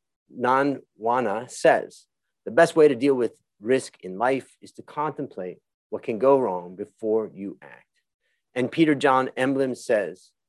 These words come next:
"Always remember, there are two sides to every coin. Weigh the pros and cons." And I'll wrap it out with the quote from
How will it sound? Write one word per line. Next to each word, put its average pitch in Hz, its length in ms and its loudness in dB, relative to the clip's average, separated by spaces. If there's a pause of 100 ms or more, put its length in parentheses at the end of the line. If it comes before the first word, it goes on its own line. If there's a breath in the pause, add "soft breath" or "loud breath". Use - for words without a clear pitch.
(280)
"Always 139 420 4
remember, 98 300 -4
there 107 140 2
are 104 40 0 (160)
two 160 140 -4
sides 104 600 -6
to - 180 -16
every 98 200 -6
coin. 80 400 -14 (720)
Weigh 107 520 0 (120)
the 123 80 -8
pros 98 600 -4
and 95 180 -16
cons." 87 460 -14
And 123 140 -4
I'll 120 160 2
wrap 160 260 2
it 156 80 0
out 139 320 0 (440)
with 120 440 -2 (220)
the 107 80 -14
quote 147 340 0
from 85 320 -16